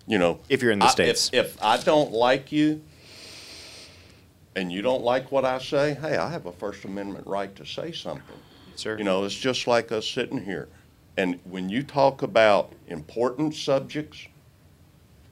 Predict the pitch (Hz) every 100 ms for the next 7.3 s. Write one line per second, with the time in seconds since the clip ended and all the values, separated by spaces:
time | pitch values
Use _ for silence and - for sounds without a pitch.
0 | _ - _ - - - 156 180 139 117
1 | - 135 117 101 - 117 95 101 - 101
2 | 101 117 113 113 98 98 - - 113 101
3 | 76 69 - - - - - _ _ _
4 | _ _ _ - _ _ - - 135 147
5 | - 135 135 139 139 139 - _ - 95
6 | 110 107 85 80 127 113 101 76 92 85
7 | 80 78